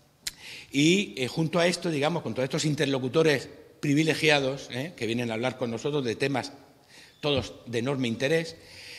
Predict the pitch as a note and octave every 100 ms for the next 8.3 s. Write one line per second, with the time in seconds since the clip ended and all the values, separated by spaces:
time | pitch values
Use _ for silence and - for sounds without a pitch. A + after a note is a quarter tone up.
0 | - - D3+ D3+ C#3 C#3 - C3+ D3 F#3
1 | F3 E3+ E3 E3+ E3 E3 - D3+ D#3+ D#3
2 | C#3+ - - C#3 D3 C#3+ D3 D3 D3+ D3+
3 | D3+ D3+ C#3+ C3+ B2+ B2 - C#3 - -
4 | - A#2+ D3 D3 D3 B2 C#3+ D3+ C3 A#2+
5 | G#2+ G#2+ G#2 G#2+ G#2+ G#2+ G2+ G2 F#2+ -
6 | C3 A#2+ A2+ A2 C3+ D#3 C#3 C3 G#2 G2+
7 | F#2+ D3+ C#3 C3+ B2+ B2 A#2+ B2+ C3+ C#3
8 | E3 C3+ C#3